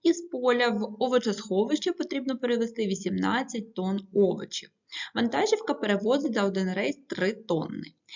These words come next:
Скільки рейсів потрібно зробити вантажівці, щоб перевезти всі овочі? Якщо за один рейс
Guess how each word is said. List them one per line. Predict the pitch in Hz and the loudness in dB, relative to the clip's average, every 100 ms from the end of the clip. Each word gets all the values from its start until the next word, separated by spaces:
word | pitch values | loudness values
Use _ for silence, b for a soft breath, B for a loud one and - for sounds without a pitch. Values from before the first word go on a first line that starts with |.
| B | B
Скільки | - - 277 247 214 | -16 0 0 4 4
рейсів | 208 196 196 185 | 4 4 0 -4
потрібно | 190 - 175 185 | -4 -4 -2 0
зробити | 190 170 175 180 | 0 0 -2 -4
вантажівці, | 190 185 208 294 415 403 - | -4 -4 -2 2 0 0 -2
щоб | 349 247 - | 0 -2 -2
перевезти | 180 165 175 - | -2 -2 -4 -6
всі | 135 - - 208 | -6 -6 -4 -2
овочі? | 214 170 165 165 - - - - - | 0 -2 -2 -12 -14 -14 -18 -18 -8
Якщо | 214 - 220 | -6 2 2
за | 208 | 4
один | 202 214 214 | 2 2 2
рейс | 233 440 | 0 -2